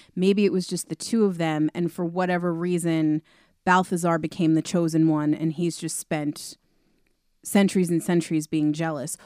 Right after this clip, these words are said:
Or maybe we have a situation where we eliminate the Veronica character altogether, and it was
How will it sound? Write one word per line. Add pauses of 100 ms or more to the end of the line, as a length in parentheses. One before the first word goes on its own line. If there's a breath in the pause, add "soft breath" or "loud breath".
(240 loud breath)
Or
maybe
we
have
a
situation
where
we
eliminate
the
Veronica
character
altogether,
and
it
was